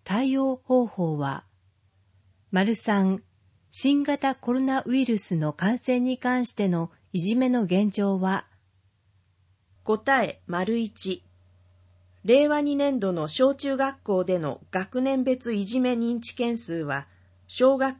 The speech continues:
Speaker 2: 校第一学年十六件、第二学年九件、第三学年二十一件、第四学年六件、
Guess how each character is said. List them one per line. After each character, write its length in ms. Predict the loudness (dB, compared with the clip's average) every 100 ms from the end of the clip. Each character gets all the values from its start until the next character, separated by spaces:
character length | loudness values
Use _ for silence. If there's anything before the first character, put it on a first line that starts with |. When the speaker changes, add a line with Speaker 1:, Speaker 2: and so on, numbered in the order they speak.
| -6
Speaker 2:
校 240 | 0 0
第 240 | 2 0 0
一 200 | -2 -4
学 280 | -4 -4
年 320 | -4 -4 -6 -8
十 240 | -2 0 2
六 180 | 0 -4
件、 280 | -6 -6 -8 _ _ _ _ _ _ -4
第 240 | -2 0
二 160 | -2 -2
学 300 | -4 -2 -4
年 260 | -4 -6 -10
九 240 | -8 -4 -4
件、 380 | -4 -6 -6 -14 _ _ _ _ _ -6
第 240 | 0 0
三 300 | 0 -2 -2
学 260 | -2 -4 -4
年 300 | -4 -6 -8 _
二 200 | -4 -2
十 220 | -2 -2
一 180 | -2 -8 _
件、 320 | -8 -8 -10 _ _ _ _ _ -10
第 300 | -2 0 0
四 240 | 0 0 0
学 300 | -4 -4 -4
年 320 | -4 -6 -12 _
六 280 | -2 0 0 -8
件、 300 | -8 -6